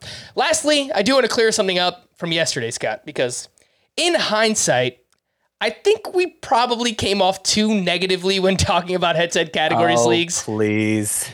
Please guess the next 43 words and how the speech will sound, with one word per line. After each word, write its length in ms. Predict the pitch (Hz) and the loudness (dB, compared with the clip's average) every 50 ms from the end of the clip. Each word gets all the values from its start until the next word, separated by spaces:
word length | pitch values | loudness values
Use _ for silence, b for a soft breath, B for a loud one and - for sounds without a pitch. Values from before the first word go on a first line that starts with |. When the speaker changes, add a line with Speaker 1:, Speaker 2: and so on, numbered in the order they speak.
| - | -2
Speaker 1:
I 80 | - 302 | -2 0
just 220 | 302 359 392 - | 0 0 -2 0
wanted 320 | 381 294 277 269 262 247 - | 2 4 4 4 2 0 0
to 240 | - - 247 233 220 | 0 0 2 2 0
clear 340 | - - - 185 185 190 190 | 0 0 0 2 2 2 2
the 220 | 180 202 202 180 | 2 2 2 2
air. 320 | 156 139 123 117 113 120 127 - | 2 2 2 0 -2 -4 -2 0
There, 180 | 240 320 370 - - | 2 2 2 2 0
look, 240 | 285 233 175 - - | -4 -4 -4 -2 0
there's 220 | 220 254 269 220 | 0 2 2 2
no 180 | 269 269 277 214 156 | 2 0 0 0 0
right 280 | 143 175 196 208 190 - | -2 0 0 0 0 0
or 120 | 190 196 175 | 0 0 2
wrong 380 | 147 156 170 190 185 185 180 | 2 2 2 2 2 0 0
way 160 | 160 170 175 170 | 0 0 2 2
to 80 | 160 | 0
play 260 | 156 - 165 156 151 | 0 0 -2 -2 -2
fantasy, 520 | 139 - 151 127 120 113 113 - - 120 123 | -2 -2 -2 -2 -2 -2 -4 -8 -8 -6 -2
right? 240 | 139 151 151 151 147 | -2 0 0 0 -2
It's 100 | - - | -4 -6
subjective. 720 | 175 151 131 - 233 240 233 - 247 240 240 233 226 196 | -6 -6 -4 -2 -2 -2 -2 -2 -2 -2 0 0 0 -2
It's 460 | 165 127 - - - - - - - - | -2 -4 -2 -2 -2 -2 -2 -4 -6 -6
Speaker 2:
It's 80 | - | -2
like 180 | 127 117 110 - - | -2 -2 -2 -2 -2
eating 260 | 147 135 135 127 120 | 0 0 2 2 2
a 80 | 110 | 2
Reese's. 600 | 107 117 127 139 139 - 98 78 78 - - - - | 2 2 2 2 2 0 -2 -4 -6 -8 -14 -10 -8
Speaker 1:
completely, 480 | 190 180 - 196 233 240 233 240 220 | -8 -6 -2 -2 -2 0 2 2 2
<laughs> 20 | 208 | 0
it's 1300 | - - 185 143 135 - 165 - - - - - - - - - - 277 285 269 247 415 415 - - | 0 2 0 0 0 0 -2 -4 -4 -6 -10 -10 -10 -12 -14 -8 -6 -4 0 2 2 2 2 0 -2
completely 560 | - 247 240 214 277 330 320 311 330 311 277 | -2 -2 -2 0 0 0 2 2 2 2 2
up 180 | 240 247 226 - | 0 0 -2 -2
to 100 | - 220 | -4 -2
you 280 | 190 196 202 202 190 | 0 2 2 2 2
however 320 | 180 170 170 185 185 175 185 | 4 4 4 4 2 2 2
you 140 | 180 175 170 | 2 2 2
wanna 160 | 160 151 - | 2 2 0
play. 260 | - - 127 110 117 | 0 -2 -2 0 0
So, 280 | - - 160 160 160 160 | 0 0 0 0 -2 -4
so 180 | 160 170 170 165 | -4 -2 -2 0
that 180 | 170 202 226 240 | 0 2 2 2
is 220 | 233 220 - - | 2 0 0 -2
fine. 460 | - 165 156 156 151 151 156 151 143 | 0 2 2 2 2 0 0 -2 -6